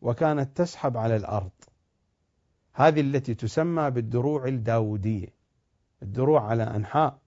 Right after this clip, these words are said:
والدروع الداودية هذه ما كان يلبسها كل مقاتل، لأن الدروع الداودية كانت ثقيلة،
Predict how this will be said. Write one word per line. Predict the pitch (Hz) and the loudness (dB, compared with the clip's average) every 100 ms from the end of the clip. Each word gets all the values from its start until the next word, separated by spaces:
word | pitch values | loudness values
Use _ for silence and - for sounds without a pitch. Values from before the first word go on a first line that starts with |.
| _ _ _ _ _ _ _ _ | _ _ _ _ _ _ _ _
والدروع | 110 113 135 180 190 | -6 0 2 4 4
الداودية | 170 139 139 127 123 170 208 180 170 | 4 6 6 6 2 0 2 4 4
هذه | 165 139 131 127 - | 4 2 0 -2 -4
ما | 120 170 | 0 2
كان | 202 214 196 | 2 2 4
يلبسها | 170 139 127 143 - 131 131 117 - _ _ _ | 4 4 2 0 2 6 6 6 0 _ _ _
كل | 156 143 | 0 4
مقاتل، | 131 120 117 107 - - - _ _ _ _ _ _ _ _ _ _ _ _ _ _ _ - | 4 4 2 0 -2 -12 -14 _ _ _ _ _ _ _ _ _ _ _ _ _ _ _ -4
لأن | 117 123 123 | 0 2 2
الدروع | 123 131 170 175 | 2 2 4 4
الداودية | 156 135 131 127 120 175 180 | 4 6 6 6 2 2 2
كانت | 147 165 175 160 | 2 2 2 0
ثقيلة، | - 135 151 180 139 | -2 -4 0 0 0